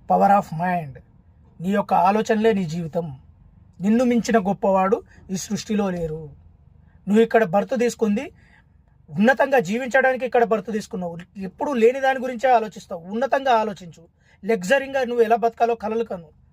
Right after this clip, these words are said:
దాన్ని సాకారం చేసుకో. అందుకే మన అబ్దు-, అబ్దుల్ కలాం గారు కూడా, ఆ, "కలలు కనండి, దాన్ని సాకారం చేసుకోండి" అనేసి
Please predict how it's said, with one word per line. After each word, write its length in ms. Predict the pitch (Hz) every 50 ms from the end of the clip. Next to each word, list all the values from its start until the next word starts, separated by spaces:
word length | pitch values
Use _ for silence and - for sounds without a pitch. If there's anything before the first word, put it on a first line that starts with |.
| _ _ -
దాన్ని 160 | 196 202 220
సాకారం 380 | 214 - 185 160 - 180 170 170 165 -
చేసుకో. 200 | - - _ _ - - - _ _ _ _ _ _ _ _ _ _ _ - _ _ _ -
అందుకే 240 | 202 208 226 269
మన 140 | 240 247 226
అబ్దు-, 380 | 214 196 180 170 180 240 233 226
అబ్దుల్ 300 | 208 190 170 202 240 226
కలాం 300 | - 233 233 233 220 220
గారు 120 | 220 214
కూడా, 220 | 208 220 220 269 392 _ _ _ _ _ _ _ _ _ _
ఆ, 140 | 214 208 202
"కలలు 280 | 196 - 233 240 247 240
కనండి, 340 | 240 233 220 220 220 220 233
దాన్ని 220 | 190 208 202 190
సాకారం 440 | - 202 196 208 208 214 214 214 202
చేసుకోండి" 340 | 196 185 - - 196 190 190
అనేసి 260 | 185 190 185 -